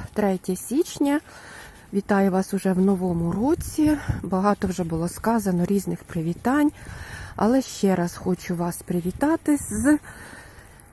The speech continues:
прийдешнім новим роком, який вже, вже прийшов.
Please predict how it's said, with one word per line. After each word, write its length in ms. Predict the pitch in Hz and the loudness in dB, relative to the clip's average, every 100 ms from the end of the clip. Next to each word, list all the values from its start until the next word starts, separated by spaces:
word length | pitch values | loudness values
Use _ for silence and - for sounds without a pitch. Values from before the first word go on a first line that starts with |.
| - | -4
прийдешнім 800 | - 294 233 285 277 - 277 269 | 6 6 8 6 6 6 8 10
новим 460 | 262 247 269 277 269 - - - - | 8 8 8 10 8 2 -4 -2 4
роком, 500 | 269 277 269 262 262 | 6 6 4 2 4
який 280 | 240 - 226 | 2 2 -2
вже, 180 | - 214 - - | 0 0 0 2
вже 180 | 185 | 2
прийшов. 680 | 196 - 208 - - - | 2 2 0 0 2 4